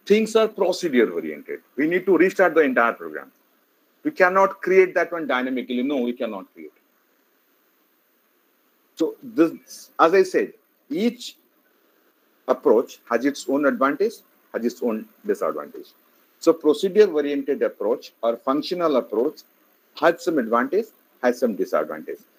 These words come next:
This is one approach. So now the developer thought, "Let's think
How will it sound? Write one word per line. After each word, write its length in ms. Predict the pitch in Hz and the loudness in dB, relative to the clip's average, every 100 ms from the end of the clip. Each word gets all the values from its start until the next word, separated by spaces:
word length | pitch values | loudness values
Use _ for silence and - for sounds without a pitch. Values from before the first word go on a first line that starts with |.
| _ _ | _ _
This 180 | - 143 | -2 2
is 280 | 214 190 - _ | 2 0 -6 _
one 320 | 123 143 151 | -2 2 2
approach. 460 | 120 - 80 78 - _ _ _ _ | 0 -4 -8 -8 -16 _ _ _ _
So 120 | - | 0
now 320 | 208 208 175 226 _ _ _ _ _ _ _ _ _ _ _ _ _ | 2 4 0 -4 _ _ _ _ _ _ _ _ _ _ _ _ _
the 160 | 123 151 | 2 4
developer 500 | 143 156 214 226 226 | 8 6 6 2 0
thought, 440 | 220 - 113 131 - _ _ _ _ _ _ - | -2 0 0 0 -8 _ _ _ _ _ _ -8
"Let's 460 | 143 170 254 - - _ | 2 6 6 4 -18 _
think 420 | - 208 233 240 | -4 -2 -2 -4